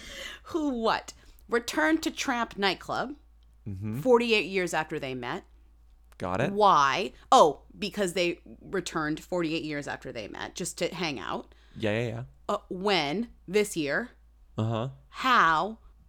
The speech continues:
Speaker 1: How did they <laughs> get there? I don't, I don't know. And then
Speaker 2: You're the one who put it in there.
Speaker 1: How would be where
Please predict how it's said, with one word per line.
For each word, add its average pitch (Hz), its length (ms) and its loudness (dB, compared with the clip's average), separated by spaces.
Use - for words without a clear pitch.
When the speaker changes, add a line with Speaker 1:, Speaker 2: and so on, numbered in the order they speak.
Speaker 1:
How 202 280 6
did 202 140 -2
they 214 120 4
<laughs> 403 240 -6
get 220 260 4
there? 320 220 8
I - 160 10
don't, 262 160 4
I 226 160 10
don't 247 160 6
know. 165 380 2
And 226 180 0
then 220 180 2
Speaker 2:
You're 175 100 6
the 240 40 2
one 240 140 4
who 214 40 4
put 214 140 2
it 202 80 0
in 226 100 0
there. 226 240 -2
Speaker 1:
How 285 480 8
would 220 220 2
be 190 440 -4
where 220 440 4